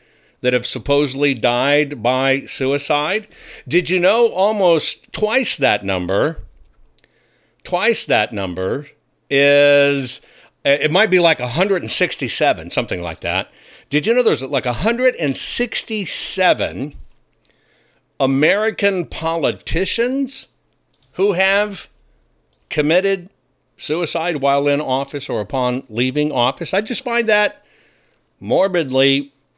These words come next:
fascinating. I don't know why. Now, you know Lewis and Clark. Most people don't, uh, really know their history that well. And it all, and it all ties into, look,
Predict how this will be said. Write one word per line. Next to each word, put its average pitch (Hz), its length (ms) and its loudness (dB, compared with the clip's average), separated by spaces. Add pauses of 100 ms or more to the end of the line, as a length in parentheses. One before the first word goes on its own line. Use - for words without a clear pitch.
(140)
fascinating. 117 960 0 (420)
I 135 120 2
don't 131 200 2
know 127 140 2
why. 117 500 -2 (1400)
Now, 151 380 2
you 143 120 2
know 196 380 2
Lewis 147 380 2
and 110 100 -4
Clark. 123 460 0
Most 131 240 0
people 127 540 0 (680)
don't, 135 460 0
uh, 98 680 2 (1160)
really 143 720 0
know 131 540 4
their 113 440 2
history 113 680 0
that 104 280 0
well. 135 220 2 (180)
And 226 120 2
it 220 100 4
all, 233 140 4
and 190 180 2
it 185 100 2
all 165 160 6
ties 107 360 -2
into, 104 320 -2
look, 104 260 -6